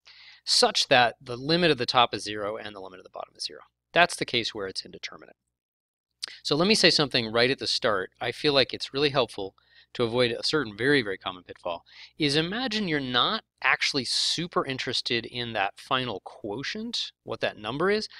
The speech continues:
but you're using this as a means to compare the two separate functions, f and g. Um, and this can be very useful. If this limit turns out to be twelve, it turns out that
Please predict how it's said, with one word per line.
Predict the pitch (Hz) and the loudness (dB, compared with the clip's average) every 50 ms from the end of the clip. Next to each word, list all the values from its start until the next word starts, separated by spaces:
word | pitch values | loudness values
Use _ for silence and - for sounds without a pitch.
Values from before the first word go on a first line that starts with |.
| - _ - | -20 _ -4
but | 160 | -2
you're | 170 160 156 165 196 | 0 2 2 2 2
using | 214 196 196 175 | 2 2 2 2
this | 160 139 - - | 2 2 2 0
as | 131 113 | -2 -2
a | 120 | 0
means | 120 127 127 117 - | 0 0 -2 -2 -4
to | - 113 | -6 -6
compare | - - 117 104 - - - - 147 151 170 165 160 135 | -8 -8 -10 -10 -10 -12 0 4 4 6 6 6 4 2
the | 110 107 | 0 -4
two | - - 139 123 | -8 -8 -6 -4
separate | - - - - - 156 156 - - 143 120 - - | 0 2 2 2 2 2 0 0 0 0 0 0 -2
functions, | - - 104 95 98 - - - - - _ - - - - _ _ _ _ _ _ | -8 -8 -8 -8 -6 -6 -8 -8 -8 -12 _ -14 -14 -14 -14 _ _ _ _ _ _
f | _ 120 104 98 - | _ -2 -2 -2 -2
and | 95 90 92 | -8 -8 -8
g. | - - 85 - - - _ _ _ _ _ - - - - - _ _ - | -8 -8 -8 -14 -18 -20 _ _ _ _ _ -20 -20 -20 -20 -20 _ _ 6
Um, | 113 113 107 107 107 117 - | 6 6 8 6 2 0 -2
and | 156 151 | 0 4
this | 180 170 | 4 4
can | - - 175 | 4 4 4
be | 143 139 | 4 6
very | 131 139 139 147 170 | 6 8 6 6 6
useful. | 226 226 - - - 90 85 92 | 6 4 2 0 -2 -6 -8 -6
If | 120 123 117 - - - | -2 -2 -2 -4 -4 -6
this | - 127 113 113 - - | -2 0 2 2 2 0
limit | 120 135 165 180 143 113 120 - _ _ | 2 2 2 4 4 2 0 -2 _ _
turns | - - 139 131 123 117 | -4 -2 -2 -2 2 4
out | 123 113 110 - - | 4 4 4 4 0
to | - 117 | -6 -4
be | 107 113 107 101 - | -4 -4 -4 -4 -8
twelve, | - - 220 226 165 101 104 107 104 - - - - - - _ _ _ _ _ | -2 0 2 2 2 2 2 0 -4 -6 -12 -18 -20 -20 -20 _ _ _ _ _
it | - 185 175 - - | -4 -4 -4 -2 -2
turns | - - 202 180 156 | 0 2 4 6 6
out | 156 143 - | 6 6 6
that | 139 117 - | 2 0 0